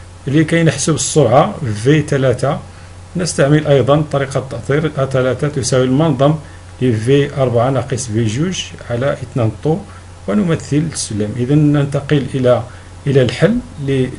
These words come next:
آه، اذكر مميزات المتجهة،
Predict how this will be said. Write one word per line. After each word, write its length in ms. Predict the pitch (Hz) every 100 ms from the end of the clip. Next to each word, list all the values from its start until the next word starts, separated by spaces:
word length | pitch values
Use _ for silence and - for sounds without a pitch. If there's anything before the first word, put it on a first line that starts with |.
| 160 139
آه، 220 | 110 107 107 120 - - - - - - - - - - - - - - - -
اذكر 300 | 160 - 185
مميزات 720 | 175 175 165 156 131 190 180
المتجهة، 840 | 170 156 - 185 143 131 127 170